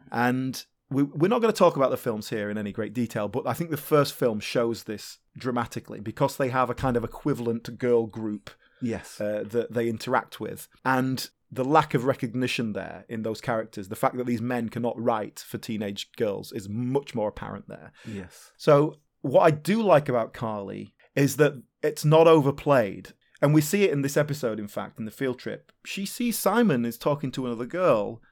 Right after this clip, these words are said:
Speaker 1: and we don't get this kind of menacing, "Oh, I'm gonna go and ruin this. Oh, I'm really jealous." But she
Speaker 2: Mm-hmm.
Speaker 1: just goes over and she makes sure he knows that she's still there.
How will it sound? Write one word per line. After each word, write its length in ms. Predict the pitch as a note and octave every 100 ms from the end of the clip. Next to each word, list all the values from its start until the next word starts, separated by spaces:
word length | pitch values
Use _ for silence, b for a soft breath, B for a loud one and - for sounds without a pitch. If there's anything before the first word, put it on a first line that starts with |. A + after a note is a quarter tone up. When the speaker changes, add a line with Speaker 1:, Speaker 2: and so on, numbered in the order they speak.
| b
Speaker 1:
and 400 | E3+ F#3 F#3 - -
we 160 | F#3
don't 300 | B3 C4 -
get 160 | - -
this 160 | G#3
kind 200 | - F#3
of 100 | F3+
menacing, 480 | D#3 E3+ E3 E3+ D#3
"Oh, 60 | D3+
I'm 140 | C#3
gonna 180 | C#3 C3+
go 120 | C3
and 140 | B2 B2
ruin 240 | D3+ C#3
this. 220 | G2+ G2 -
Oh, 300 | D3+ D3 C#3+
I'm 220 | C#3 C3
really 200 | C3+ B2+
jealous." 520 | G#2+ D3+ B2+ - - - B -
But 140 | G2+
she 120 | G#2+
Speaker 2:
Mm-hmm. 60 | G#3
Speaker 1:
just 200 | B3+ -
goes 240 | B3 A#3+
over 360 | E3 C#3 B2+ D3
and 120 | D3
she 140 | F#3+
makes 240 | D3 C3 -
sure 260 | C#3+ B2+
he 160 | B2 E3+
knows 420 | G3+ A#2 G#2+ A2
that 120 | D3
she's 240 | - C#3 A#2+
still 240 | - E3
there. 400 | F3 B3+ F#2+ -